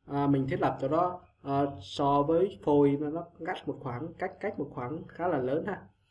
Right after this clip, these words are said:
Thì nó sẽ cắt hai mét không là do mình, do cái, cái, cái phôi của mình này, nó lẻ. Nó có là ba tám chấm mấy thôi mà mình thiết lập lên ba mươi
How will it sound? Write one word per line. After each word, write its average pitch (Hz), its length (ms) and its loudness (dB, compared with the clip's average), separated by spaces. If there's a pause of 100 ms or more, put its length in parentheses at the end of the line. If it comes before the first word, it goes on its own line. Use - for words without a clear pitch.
(320)
Thì 135 200 0
nó 135 120 0
sẽ 165 140 -2
cắt 196 200 -4
hai 156 180 0
mét 165 160 -2
không 147 200 2
là 135 60 0
do 139 240 4
mình, 135 400 -2 (240)
do 151 100 0
cái, 180 220 0
cái, 185 160 0
cái 185 140 -2
phôi 147 200 6
của 151 80 -2
mình 147 180 2
này, 123 180 -6 (220)
nó 151 80 -2
lẻ. 131 400 -2 (580)
Nó 165 80 -6
có 185 220 2
là 120 460 2
ba 135 340 0
tám 160 220 0
chấm 175 140 -6
mấy 170 140 -2
thôi 175 140 0
mà 127 160 -2
mình 120 300 -4
thiết 160 120 0
lập 131 220 -2
lên 131 200 -4
ba 131 280 -4
mươi 135 160 -4